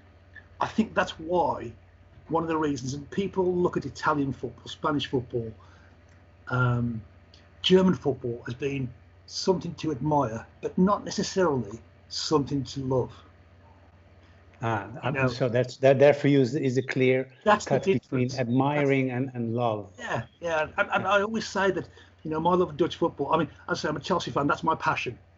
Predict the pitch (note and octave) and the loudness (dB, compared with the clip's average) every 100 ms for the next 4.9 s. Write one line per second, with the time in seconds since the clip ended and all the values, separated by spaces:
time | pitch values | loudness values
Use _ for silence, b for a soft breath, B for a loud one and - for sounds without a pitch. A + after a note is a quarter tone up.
0 | _ b b b - D3+ - D3 D#3 C3+ | _ b b b -2 -2 2 2 2 0
1 | - C#3 B2+ D3 - D3 D#3+ F3 - D#3 | -6 -6 -4 -8 -6 -4 -2 -2 -2 -4
2 | C#3 D3+ C#3+ D3 C#3+ C#3+ C3 C3+ C3 C#3+ | 0 -2 0 0 2 -2 -4 -4 -4 -4
3 | C#3 C3 B2 - D#3+ - C#3 A#2 - b | -2 -4 -6 -4 -4 -2 -4 -6 -12 b
4 | _ A#2+ C3 B2 D3 - C3+ C3 | _ 0 0 2 0 0 0 0